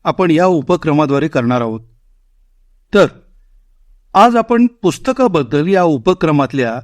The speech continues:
दुसऱ्या पुस्तकाबद्दल जाणून घेणार आहोत आणि हे पुस्तक आहे Thank You, मिस्टर ग्लाट. सिद्ध हस्तलेखक अनिल बर्वे यांनी लिहिलेली ही कादंबरी एकोणीसशे पंच्याहत्तर मध्ये प्रसिद्ध झाली.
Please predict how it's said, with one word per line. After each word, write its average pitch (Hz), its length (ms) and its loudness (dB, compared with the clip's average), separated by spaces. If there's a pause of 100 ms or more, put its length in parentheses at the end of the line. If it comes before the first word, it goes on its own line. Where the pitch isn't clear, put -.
(220)
दुसऱ्या 170 460 -2
पुस्तकाबद्दल 160 800 -2
जाणून 127 280 0
घेणार 113 240 -2
आहोत 113 260 -4 (720)
आणि 185 180 0
हे 165 160 0
पुस्तक 180 420 -4
आहे 120 400 -4 (800)
Thank 208 260 2
You, 214 100 2
मिस्टर 180 360 0
ग्लाट. 113 400 -2 (1400)
सिद्ध 190 320 -4
हस्तलेखक 214 760 -2
अनिल 185 380 2
बर्वे 139 500 0 (380)
यांनी 170 300 2
लिहिलेली 190 460 2
ही 208 100 -2
कादंबरी 160 600 0
एकोणीसशे 175 440 -2
पंच्याहत्तर 156 640 -2
मध्ये 156 200 0
प्रसिद्ध 127 380 -6
झाली. 110 300 -8